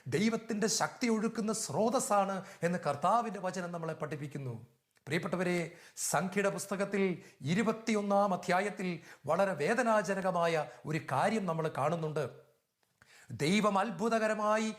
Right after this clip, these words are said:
ഇസ്രായേൽ ജനത്തെ ഈജിപ്തിൻ്റെ അടിമത്തത്തിൽ നിന്ന് മോചിപ്പിച്ച് തൻ്റെ സ്വന്തം കൈകൾ നീട്ടി മോചിപ്പിച്ച് കൊണ്ടുവരികയാണ്. പകൽ മേഘസ്തംഭമായും രാത്രിയിൽ അഗ്നിത്തൂണായും ദൈവം അവരുടെ കൂടെ നടക്കുന്നു.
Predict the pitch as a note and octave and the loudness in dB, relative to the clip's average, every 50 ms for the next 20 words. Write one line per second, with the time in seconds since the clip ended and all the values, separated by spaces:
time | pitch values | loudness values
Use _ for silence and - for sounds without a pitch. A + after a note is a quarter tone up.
0 | - - - C#3+ F3 - - G#3 F#3+ G3+ A3 A3 A3 G3+ F3+ A3 G#3 A3 A3 - | -12 -14 -8 -6 -4 -2 0 2 4 4 4 2 0 -2 -2 -2 -2 -2 -2 -2
1 | A3+ G3+ F3+ G#3 F#3+ A#3 - - A3+ A3 G#3 F#3+ F3 G3+ A3+ A#3 A3+ A#3 F#3+ - | -4 -2 -2 -2 -2 -2 -4 -4 -4 -2 0 0 0 2 0 -2 -2 -4 -10 -6
2 | - A#3 A3 G3+ A3+ G3+ F3 E3+ G#3 - - A3 - A3 F#3+ - A3 G3+ - - | -2 -2 0 0 0 -2 0 0 0 0 -2 -4 -4 -4 -4 -2 -2 -2 -2 -4
3 | - - - - G3+ G3 F3+ F#3+ - - - F3 F#3+ A3+ B3 B3 B3 B3 G#3 B3+ | -10 -10 -2 -2 -2 0 0 -4 -6 -4 -4 -4 -4 -6 -8 -8 -6 -2 -2 -2
4 | A3+ A#3+ - - G3+ F#3+ A3+ A3+ B3 A#3 A3 A3 A3+ G#3+ A3+ A#3 G3+ F3 F3 A3 | -2 -2 -2 0 0 0 0 0 0 0 0 0 -4 -4 -2 -4 -4 -2 0 0
5 | G#3+ A#3 A3+ - G3+ E3 G#3 - F#3 F#3+ G3+ F#3 G3 F#3+ F3+ F3+ F3 E3 D#3 D3+ | 0 0 -2 -4 -4 -4 -4 -2 -2 0 0 2 0 0 2 2 2 2 2 0
6 | C#3 C3 - - - - - - - C3+ D#3+ F3 F#3 F#3 F3+ D3 E3 F#3+ F#3+ G3+ | -2 -6 -8 -14 -20 -20 -12 -4 -2 0 2 2 2 2 2 0 0 0 0 0
7 | G3 G3+ - - F3+ G3 F#3+ G3+ G3+ G3+ G3 G3+ G#3 G#3 G#3 G3+ - - - - | 0 -2 0 0 0 2 2 0 2 2 2 2 2 0 -4 -8 -12 -16 -12 -6
8 | A#2+ B2+ C#3+ F#3+ G3 - G#3 G3 G3 E3+ D3+ E3 - - - A3 G3 - - F#3+ | -2 0 0 0 0 0 -2 -2 0 0 0 -2 -2 -2 -4 -6 -4 -2 -2 -2
9 | G#3 G#3 - G3 G3 G3 G3+ G3 - - - - - A#2+ A2 D3 F3 G3 G#3+ G3+ | 0 2 4 4 4 4 2 0 -2 -6 -12 -12 -10 -2 0 2 4 4 4 2
10 | F3+ G3+ G3 F3 F3+ G3 G#3 G3 F#3+ G3 G3 G3 - D#3 F#3 G#3 G3+ G#3 G3+ G3 | 2 2 2 2 2 0 0 0 0 -2 -2 -2 -4 -4 -2 -2 -2 -2 -2 0
11 | F3 G3+ F#3 E3+ D#3 D#3+ A3 G#3+ G#3+ - A3 G#3 G#3 | 2 2 2 2 0 -2 -2 -4 -4 -6 -6 -6 -6